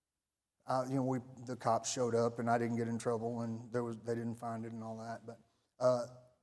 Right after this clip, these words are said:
so I called my wife at the time, Dina, I, I called her and said, uh, you know, I had the accident. And the first thing she said was, "Was there drugs in the car?" "Yeah, but I played it cool. They didn't know." And she said, "No, no, I've been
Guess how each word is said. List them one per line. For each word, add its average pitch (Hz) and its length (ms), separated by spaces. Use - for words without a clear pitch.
so 160 160
I 127 60
called 127 520
my 131 100
wife 123 300
at 117 80
the - 60
time, 120 260
Dina, 120 400
I, 120 40
I - 20
called 127 260
her 117 80
and 117 160
said, 123 240
uh, 117 140
you 120 80
know, 123 60
I - 20
had 127 200
the 127 140
accident. 123 380
And 117 40
the 113 60
first 156 220
thing 127 120
she 120 140
said 156 240
was, 120 180
"Was 131 300
there 127 100
drugs 139 360
in 147 80
the 143 80
car?" 151 400
"Yeah, 214 720
but 175 160
I 214 140
played 120 300
it 104 160
cool. 117 360
They 120 140
didn't 113 240
know." 120 140
And 110 100
she 185 120
said, 139 180
"No, 156 640
no, 156 140
I've 180 220
been 147 240